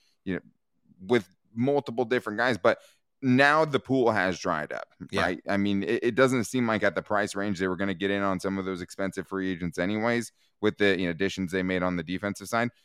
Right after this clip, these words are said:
Speaker 1: At the same time, there were more options then. Now it's a very limited pool. You're, you're darn right. <laughs> I'm kicking the tires on Eric Fisher. I'm kicking the tires on Daryl Williams, right?
Speaker 2: Yes.
Speaker 1: He just had a couple of seasons ago, was playing super well for the Bills.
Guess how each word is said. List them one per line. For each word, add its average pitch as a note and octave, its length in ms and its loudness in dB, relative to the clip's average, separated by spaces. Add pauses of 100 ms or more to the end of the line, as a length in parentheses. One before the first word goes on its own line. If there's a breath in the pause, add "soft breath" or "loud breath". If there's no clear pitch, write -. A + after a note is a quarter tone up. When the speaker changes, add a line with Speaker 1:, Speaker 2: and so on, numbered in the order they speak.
(280)
Speaker 1:
At C#3 100 2
the G2+ 60 -12
same B2+ 260 2
time, G#2+ 360 2
there C3 120 10
were B2+ 120 4
more B2+ 200 4
options A#2 400 2
then. D#2+ 320 -2
Now B2 280 2
it's B2+ 100 -2
a A#2+ 60 2
very A#2 300 2
limited G#2+ 400 0
pool. G2+ 280 -2 (180)
You're, B2 240 -2 (100)
you're A#2+ 140 -4
darn B2+ 300 6
right. G#2 200 2 (120)
<laughs> F2+ 100 -2
I'm A2+ 160 2
kicking A#2 320 2
the A#2+ 120 4
tires G2 440 4
on F#2+ 140 2
Eric F#2+ 300 2
Fisher. E2 360 -4
I'm G2 80 2
kicking A#2+ 320 0
the A2 60 -4
tires G#2+ 400 -2 (260)
on B2 160 2
Daryl G#2+ 300 6
Williams, G#2+ 480 0
right? F#2 180 2
Speaker 2:
Yes. G2+ 180 4
Speaker 1:
He G#2 80 2
just G2 120 -2
had G2+ 240 2
a F#2+ 40 -4
couple G#2 320 -2
of F2+ 100 -4
seasons G#2 340 -4
ago, F#2 200 0
was F2+ 100 -4
playing G2 240 -4
super G2+ 300 -6
well G2+ 220 2
for G#2 220 -2
the F#2 80 -2
Bills. F#2+ 400 -2